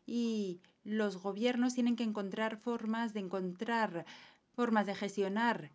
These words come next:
el derecho a la libertad y a la asamblea para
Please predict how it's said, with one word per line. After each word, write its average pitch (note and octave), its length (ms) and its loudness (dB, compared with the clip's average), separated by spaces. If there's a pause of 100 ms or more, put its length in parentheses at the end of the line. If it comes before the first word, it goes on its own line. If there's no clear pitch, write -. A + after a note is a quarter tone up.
el G3 160 -2
derecho G#3+ 340 0
a G3 60 -2
la F3+ 100 -2
libertad E3+ 600 0 (600)
y G3+ 120 -4
a G3 60 0
la G#3 100 2
asamblea B3+ 680 2 (420)
para B3 380 0